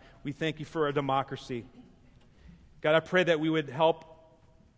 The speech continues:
that you would help us to be men and women of godly convictions, people who will honor the authorities that you've allowed, and not for their personality, but for their position. And not only that we would honor these authorities, but we would be, we would seek to be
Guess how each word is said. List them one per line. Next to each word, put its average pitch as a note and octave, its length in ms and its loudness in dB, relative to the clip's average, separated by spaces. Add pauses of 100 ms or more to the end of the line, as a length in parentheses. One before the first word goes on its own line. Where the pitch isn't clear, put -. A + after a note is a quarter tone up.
that D3 120 -14
you D3+ 100 -4
would D3+ 80 -2
help E3 200 2
us E3 180 -2
to - 40 -12
be C#3+ 120 -4
men D3+ 180 -2
and D3 160 -6
women D3 200 -4
of C3 60 -12
godly D3 300 0
convictions, C#3+ 640 -4
people - 260 -6
who D#3+ 80 0
will D3 160 -2
honor D#3 240 2
the D#3 80 2
authorities D3 600 -2 (220)
that C#3+ 180 0
you've F#3 240 -2
allowed, A#2 440 2 (480)
and C#3+ 140 -4
not E3+ 300 4
for F3 60 -14
their E3+ 100 0
personality, D3+ 640 -2
but C#3 180 -6
for - 60 -20
their D3 80 -2
position. B2+ 560 -8 (680)
And E3 80 -2
not F3 160 6
only G3+ 260 6
that F#3 120 6
we F3 80 0
would E3+ 140 2
honor F3+ 240 4
these E3+ 160 0
authorities, D#3 420 -4
but D3 140 -8
we D3 80 -4
would C#3+ 100 -8 (160)
be, D#3 140 -6 (180)
we D3 140 -6
would C#3 100 -6
seek F#3+ 300 -8
to D3+ 80 -12
be C#3+ 180 -4